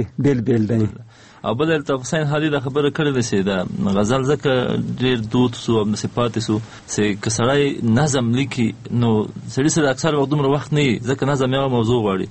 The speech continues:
Speaker 2: نو د انسان فکر ته په ساعت کې یو وار یوه موضوع لیکي، پس ته بله موضوع لیکي، پس ته بله موضوع لیکي. نو سړی کولی شي د هرې موضوع لپاره یو یو شعر ووایي او دا بیا یو غزل ترې جوړ کړي.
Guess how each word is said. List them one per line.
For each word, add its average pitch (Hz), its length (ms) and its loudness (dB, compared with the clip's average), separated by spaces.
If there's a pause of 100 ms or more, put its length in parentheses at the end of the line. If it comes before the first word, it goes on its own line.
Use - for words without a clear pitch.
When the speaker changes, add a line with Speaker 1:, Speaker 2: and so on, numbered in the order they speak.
(140)
Speaker 2:
نو 113 160 2
د 110 100 0
انسان 165 480 2 (540)
فکر 160 240 0
ته 139 340 0 (260)
په 123 140 -8
ساعت 143 240 -2
کې - 80 -4
یو 135 200 2
وار 117 120 0
یوه 113 140 0
موضوع 101 320 0
لیکي، 95 180 0
پس 117 200 -4
ته 123 100 -2
بله 123 200 2
موضوع 101 460 0
لیکي، 92 160 -6
پس 113 180 -6
ته 120 80 0
بله 127 200 0
موضوع 101 380 -2
لیکي. 95 280 -6 (360)
نو - 120 -4
سړی 139 300 0
کولی 143 260 4
شي 127 120 -2
د 110 180 2
هرې 147 240 0
موضوع 131 240 2
لپاره 117 320 0
یو 139 100 2
یو 120 160 2
شعر 143 240 0
ووایي 147 280 0 (360)
او 107 120 0
دا 110 120 0
بیا 110 140 0
یو 110 140 2
غزل 101 320 0
ترې 95 240 -8
جوړ 95 200 -4
کړي. - 80 -20